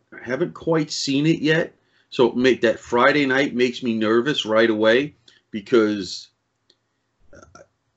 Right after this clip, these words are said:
even if it takes them ten minutes of game time to get their legs back under 'em, that's still ten minutes that Vermont, who's been playing the last couple of weeks, um, can –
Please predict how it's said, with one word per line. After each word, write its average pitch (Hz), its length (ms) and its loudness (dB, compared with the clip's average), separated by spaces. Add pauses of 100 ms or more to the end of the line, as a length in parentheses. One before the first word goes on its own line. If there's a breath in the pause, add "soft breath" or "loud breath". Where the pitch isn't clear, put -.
(400)
even 135 200 -4
if 127 100 -2
it 120 100 -6
takes 139 280 -2
them 104 140 -6
ten 135 320 -2
minutes 135 340 -2
of 101 120 -6
game 110 280 -2
time 135 280 0
to 127 80 0
get 117 160 4
their 107 140 0
legs 110 360 2
back 139 320 0
under 151 320 0
'em, 175 200 -2 (440)
that's 127 240 0
still 143 360 -2
ten 143 340 -4
minutes 135 340 -2
that 104 240 -2
Vermont, 113 480 -4
who's 107 180 -4
been 120 260 0
playing 120 520 -2
the 135 80 -4
last 135 320 2
couple 143 280 -4
of 135 60 -2
weeks, 156 500 -4 (520 soft breath)
um, 104 580 2 (300)
can – 113 560 0